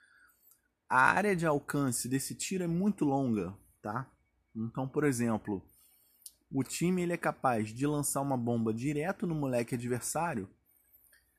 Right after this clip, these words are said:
ah, sem ter chegado no meio da arena, por exemplo.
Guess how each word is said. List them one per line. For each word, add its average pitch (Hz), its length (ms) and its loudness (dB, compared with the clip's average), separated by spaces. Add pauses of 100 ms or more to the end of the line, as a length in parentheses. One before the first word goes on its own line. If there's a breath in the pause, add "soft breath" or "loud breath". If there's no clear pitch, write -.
(280 soft breath)
ah, 131 420 2
sem - 320 0
ter 220 240 0
chegado 160 600 2
no 180 140 0
meio 165 200 0
da 196 120 0
arena, 151 340 0
por 113 180 -2
exemplo. 98 440 -4